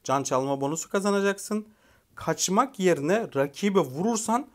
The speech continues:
vurduğunda böyle bir K, bir K neredeyse can çaldığını görürsün. Bir K, sekiz yüz, yedi yüz. Böyle bir kombinasyon bu da.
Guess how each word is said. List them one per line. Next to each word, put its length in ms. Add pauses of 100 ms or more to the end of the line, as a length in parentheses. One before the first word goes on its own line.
(360)
vurduğunda 640
böyle 460
bir 100
K, 340
bir 100
K 200
neredeyse 640
can 240
çaldığını 420
görürsün. 600
Bir 100
K, 240
sekiz 440
yüz, 200
yedi 180
yüz. 300 (720)
Böyle 340
bir 300
kombinasyon 680
bu 100
da. 180